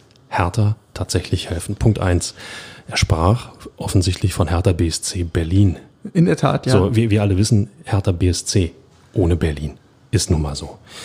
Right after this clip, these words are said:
Speaker 1: Und, äh,
Speaker 2: Muss er noch
Speaker 1: die,
Speaker 2: lernen.
Speaker 1: muss er noch lernen. Ist auch nicht so schwer. Die zweite Nummer, ähm, gerade was den Fußballfan als solchen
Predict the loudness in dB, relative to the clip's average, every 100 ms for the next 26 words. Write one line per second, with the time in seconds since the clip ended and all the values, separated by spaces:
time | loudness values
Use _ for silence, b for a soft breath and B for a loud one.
0 | B B B -6 -6 -6 -12 -10 -8 -8
1 | -14 -20 b b 0 2 2 0 0 -2
2 | -2 2 4 4 0 -2 -4 -6 -10 -20
3 | _ -4 0 2 2 0 0 -4 -8 -10
4 | -4 -4 -2 0 2 4 2 0 B B
5 | B B -4 0 2 2 -2 _ -20 _
6 | _ _ _ -8 -4 0 0 0 -2 -4
7 | -6 -6 -6 -6 -4 0 2 0 -6 _
8 | _ _ -8 -4 2 2 4 0